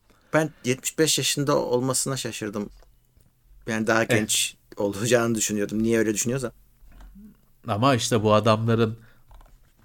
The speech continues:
Speaker 2: bu işte yok Ocean lisansı bilmem ne şeyi seksenler.
Speaker 1: Ya.
Speaker 2: Yıldız oldukları zamanlar. E, seksenler kırk sene Murat.
Speaker 1: Doğru.
Speaker 2: E, işte huzur içinde yatsın. Önemli bir adam. Hani bugün oyun bilmem ne oynuyorsak, konuşuyorsak,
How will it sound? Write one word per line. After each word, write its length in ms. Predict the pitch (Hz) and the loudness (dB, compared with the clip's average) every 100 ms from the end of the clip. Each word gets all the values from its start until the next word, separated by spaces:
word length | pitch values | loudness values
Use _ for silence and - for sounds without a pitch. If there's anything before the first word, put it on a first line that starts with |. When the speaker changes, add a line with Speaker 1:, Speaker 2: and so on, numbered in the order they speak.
| - - - | -16 -12 -2
Speaker 2:
bu 240 | 110 113 | 0 2
işte 240 | 104 - | 0 4
yok 220 | 110 113 104 | 4 4 4
Ocean 440 | 113 113 117 107 | 4 4 0 -4
lisansı 520 | 104 - 110 104 104 | -4 -2 -2 -2 -2
bilmem 420 | 107 117 120 117 | -2 -2 -2 0
ne 100 | 117 | 0
şeyi 300 | 113 113 120 | 0 2 2
seksenler. 880 | 165 131 254 156 147 170 120 - - - | 2 0 2 2 2 2 0 0 -12 -12
Speaker 1:
Ya. 320 | 110 95 98 - | -8 -6 -6 -2
Speaker 2:
Yıldız 400 | 113 110 110 101 | 0 0 0 0
oldukları 500 | 98 95 92 98 92 | 0 -2 -4 -4 -2
zamanlar. 520 | 95 92 90 113 175 | -4 -4 -4 -2 0
E, 140 | 113 | 0
seksenler 640 | 110 110 - 104 101 131 135 | 0 -2 -2 -4 -2 -2 -2
kırk 180 | 160 | -4
sene 220 | - 123 101 | -2 -2 0
Murat. 340 | 117 107 - - _ _ - | 2 0 -2 -20 _ _ -8
Speaker 1:
Doğru. 280 | 98 98 104 _ _ _ - - - - - - - - _ | -4 -4 -6 _ _ _ -20 -20 -20 -18 -18 -20 -20 -20 _
Speaker 2:
E, 260 | - 104 67 | -2 -2 -2
işte 240 | - 190 | -4 2
huzur 240 | 170 120 | 4 4
içinde 300 | 101 98 127 | 2 0 0
yatsın. 560 | 160 147 131 - 240 - _ _ | 4 4 4 0 -2 -6 _ _
Önemli 460 | 160 175 180 165 160 | 4 6 6 4 4
bir 140 | 123 95 | 6 4
adam. 200 | 87 87 | 2 -2
Hani 260 | 113 107 | -2 0
bugün 280 | 135 120 113 | 0 2 0
oyun 440 | - 127 127 101 | 0 0 0 -2
bilmem 440 | 107 127 123 120 107 | -4 -2 -2 -2 0
ne 100 | 104 | 2
oynuyorsak, 640 | 120 123 113 107 107 101 | 2 2 2 0 0 -4
konuşuyorsak, 840 | - 143 135 - 120 - 196 220 | -2 -2 0 0 0 2 0 -2